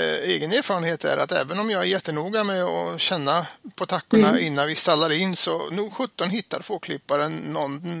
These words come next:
Speaker 1: något juverfel som jag har missat när jag bara känner bakifrån i alla fall. Så det är, det är ett jättebra tillfälle.
Speaker 2: Ja, men precis. Och det är alltid bra att ha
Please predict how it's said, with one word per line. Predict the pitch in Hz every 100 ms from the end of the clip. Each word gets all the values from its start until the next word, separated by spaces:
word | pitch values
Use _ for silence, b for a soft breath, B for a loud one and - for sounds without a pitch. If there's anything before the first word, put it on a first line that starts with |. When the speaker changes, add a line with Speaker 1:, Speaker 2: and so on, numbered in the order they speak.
| 160 175
Speaker 1:
något | 190
juverfel | 190 208 160 - 170
som | 143 190
jag | 156
har |
missat | 196 196 - 143
när | 185
jag | 165 147
bara | 160 135
känner | - 151
bakifrån | 156 156 - 147
i | -
alla | 175
fall. | - 247
Så | 165
det | 160 180
är, | 180 180 160
det | 156
är |
ett | 190
jättebra | 202 - 190 220
tillfälle. | 175 131 117 117 117 - b b
Speaker 2:
Ja, | 208 226
men | 220
precis. | 214 220 - - -
Och | 196
det |
är | 202 196 190
alltid | - 190 - 180
bra | 175 170
att | 175
ha | 175 -